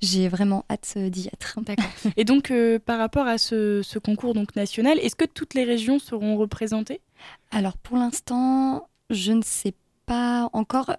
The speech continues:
Speaker 1: Il reste, euh, l'Auvergne à élire. Je, je suis
Speaker 2: D'accord,
Speaker 1: m'en rappelle
Speaker 2: l'élection
Speaker 1: plus
Speaker 2: pour
Speaker 1: trop.
Speaker 2: l'Auvergne
Speaker 1: Oui.
Speaker 2: n'est pas encore, euh,
Speaker 1: Oui,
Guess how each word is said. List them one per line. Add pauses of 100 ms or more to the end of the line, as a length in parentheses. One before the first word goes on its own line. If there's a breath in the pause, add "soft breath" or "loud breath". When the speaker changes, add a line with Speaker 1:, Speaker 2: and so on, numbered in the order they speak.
Speaker 1:
Il
reste,
euh, (760 soft breath)
l'Auvergne (540)
à
élire. (200)
Je,
je
suis
Speaker 2:
D'accord,
Speaker 1:
m'en
rappelle
Speaker 2:
l'élection
Speaker 1:
plus
Speaker 2:
pour
Speaker 1:
trop.
Speaker 2:
l'Auvergne
Speaker 1:
Oui.
Speaker 2:
n'est
pas
encore,
euh,
Speaker 1:
Oui,